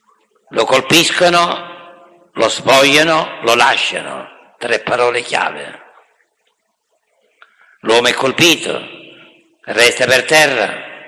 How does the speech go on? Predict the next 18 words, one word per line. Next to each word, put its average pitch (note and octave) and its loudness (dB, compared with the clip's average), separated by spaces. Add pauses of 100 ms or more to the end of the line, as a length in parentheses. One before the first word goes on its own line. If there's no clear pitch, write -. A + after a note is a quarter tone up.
(2250)
Il B2 2
buon F#3+ 4
samaritano A3+ 2
entra F#3 4
in F3+ 4
comunione E3+ 4
con D#3 0
l'uomo, - -2 (1120)
ciò C#3+ 0
che D3 2
non D3+ 2
fanno F3 2 (1600)
né C3 2 (180)
il A#2 -6
sacerdote C#3 -2
né B2+ -2
il A#2+ 4
levita, B2 0